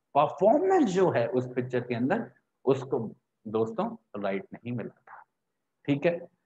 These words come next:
तो ये परेशानी रही और नाइनटीन सिक्सटी वन में finally जाके Rome convention आई।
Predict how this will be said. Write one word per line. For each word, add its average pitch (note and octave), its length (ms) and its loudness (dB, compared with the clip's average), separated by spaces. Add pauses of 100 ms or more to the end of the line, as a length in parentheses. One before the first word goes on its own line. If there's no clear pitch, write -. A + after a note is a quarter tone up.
(220)
तो C#3+ 40 4
ये F3 220 2
परेशानी C#3+ 640 -2
रही C3+ 400 -2 (440)
और B2+ 100 6
नाइनटीन E3+ 540 4
सिक्सटी E3+ 320 0
वन C#3+ 160 0
में D#3 160 -2
finally F#3 680 0
जाके A2+ 420 -6 (280)
Rome C3 340 2
convention A#2+ 640 -2
आई। A#2+ 180 -2